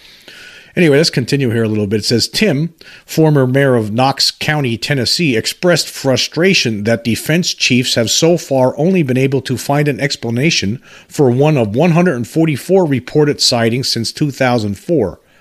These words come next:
He claimed the search for the truth is being hampered by a lack of transparency, quote, which isn't just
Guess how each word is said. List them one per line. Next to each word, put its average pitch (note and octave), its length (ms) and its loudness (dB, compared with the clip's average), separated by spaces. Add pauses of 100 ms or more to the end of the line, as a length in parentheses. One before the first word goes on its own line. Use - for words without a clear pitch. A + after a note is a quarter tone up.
(680)
He C#3 140 0
claimed E3+ 320 2
the C3+ 60 2
search F3 320 0
for E3+ 100 -2
the C3 100 2
truth F3+ 280 2
is A#2+ 120 -2
being C3 280 0
hampered C3 500 -2
by A#2 140 0
a A2+ 100 2
lack C3+ 260 0
of A#2+ 140 -2
transparency, B2+ 960 -2
quote, C3 320 0
which A2+ 320 -2
isn't F3 280 2
just D#3 360 0